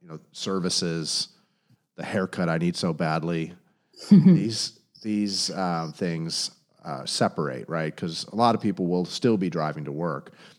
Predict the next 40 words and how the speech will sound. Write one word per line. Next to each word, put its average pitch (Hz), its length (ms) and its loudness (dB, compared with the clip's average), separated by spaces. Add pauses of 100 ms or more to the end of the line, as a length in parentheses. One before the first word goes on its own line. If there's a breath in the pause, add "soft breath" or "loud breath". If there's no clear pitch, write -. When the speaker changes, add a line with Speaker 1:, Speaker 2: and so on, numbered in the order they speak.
Speaker 1:
But 107 100 -4
if 104 80 0
you 117 80 2
take 214 240 4
all 147 140 6
the 110 80 2
people 104 580 0
who, 90 220 0
who 92 240 -2
have 80 160 0
office 117 380 2
jobs 69 560 -4 (540 soft breath)
and, 95 640 -2
like, 98 220 -4
they 117 180 4
don't 123 220 2
go 107 140 4
to 92 60 4
work 92 260 2
half 104 260 2
the - 80 -6
time, 82 540 -2
I 113 120 2
bet 208 220 2
that 87 120 -2
that 90 180 0
would 87 120 -4
solve 92 540 0
a 85 40 -4
lot 85 360 2
of 80 320 -2 (540 soft breath)
traffic 110 420 0
problems 110 880 4 (360)
and 82 760 -2 (360)
infrastructure 110 800 -2
costs. - 800 -2 (320)
I 117 120 2
was 226 240 0
actually 110 460 0
reading 101 560 0